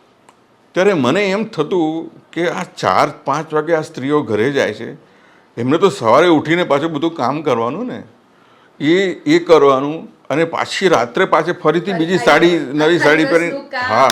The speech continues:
Speaker 2: બધું
Speaker 1: કેવી
Speaker 2: જ.
Speaker 1: રીતે આ થતું હશે? પણ મેં મમ્મીને, મારા મધરને પૂછ્યું હતું, મેં કીધું, "આ કેમ આટલી બધી, આટલી બધી એનર્જી?"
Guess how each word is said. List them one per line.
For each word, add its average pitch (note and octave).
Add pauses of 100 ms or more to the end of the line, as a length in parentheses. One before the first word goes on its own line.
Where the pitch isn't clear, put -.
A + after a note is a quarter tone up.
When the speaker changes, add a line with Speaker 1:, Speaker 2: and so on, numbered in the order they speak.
(420)
Speaker 2:
બધું A#3
Speaker 1:
કેવી G#3+
Speaker 2:
જ. A#3+
Speaker 1:
રીતે G#3+
આ F3+
થતું C3
હશે? F#2 (1040)
પણ E3
મેં E3+
મમ્મીને, D#3+
મારા D#3
મધરને C#3
પૂછ્યું A2+
હતું, A2+
મેં A2
કીધું, D#3
"આ -
કેમ B3+
આટલી G2
બધી, B2 (100)
આટલી A#2+
બધી D3
એનર્જી?" B2+